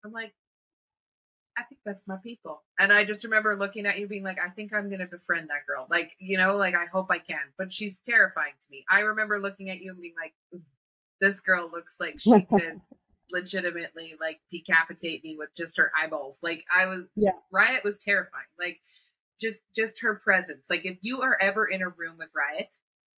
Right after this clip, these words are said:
Speaker 1: you will immediately just feel her presence, and she is a fucking force to be reckoned with. And we were in that classroom. I'm already scared shitless because, okay, again, like I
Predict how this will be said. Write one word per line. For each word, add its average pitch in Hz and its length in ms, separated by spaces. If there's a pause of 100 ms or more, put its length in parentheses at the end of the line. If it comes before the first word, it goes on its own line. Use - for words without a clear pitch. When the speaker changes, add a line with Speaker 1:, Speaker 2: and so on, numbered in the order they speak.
(180)
Speaker 1:
you 196 180
will 190 240
immediately 202 680
just 190 240
feel 180 220
her 185 120
presence, 180 560
and 175 260
she 180 240
is 170 120
a 165 140
fucking 160 320
force 147 240
to 147 100
be 139 60
reckoned 139 300
with. - 140 (100)
And 180 120
we 190 100
were 190 100
in 196 180
that 220 220
classroom. 170 380 (120)
I'm 190 140 (120)
already 254 300
scared 190 380
shitless - 500
because, 170 500
okay, 147 360 (180)
again, 156 420 (120)
like 160 120
I - 80